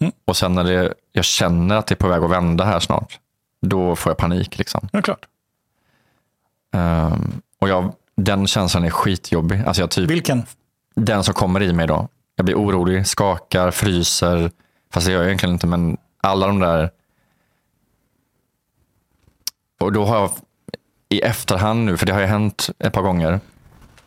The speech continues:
Speaker 2: börjat tänka, varför får jag exakt den här s-, jobbiga
Speaker 1: Mm.
Speaker 2: känslan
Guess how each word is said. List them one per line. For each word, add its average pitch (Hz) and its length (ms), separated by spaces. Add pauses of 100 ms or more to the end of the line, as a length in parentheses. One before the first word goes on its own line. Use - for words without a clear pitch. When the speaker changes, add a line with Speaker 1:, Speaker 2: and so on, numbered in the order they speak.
(320)
Speaker 2:
börjat 95 240
tänka, 90 360
varför 95 460
får 95 200
jag 82 100
exakt - 380
den 90 100
här 87 260 (280)
s-, - 220 (180)
jobbiga - 240
Speaker 1:
Mm. 85 100
Speaker 2:
känslan 87 480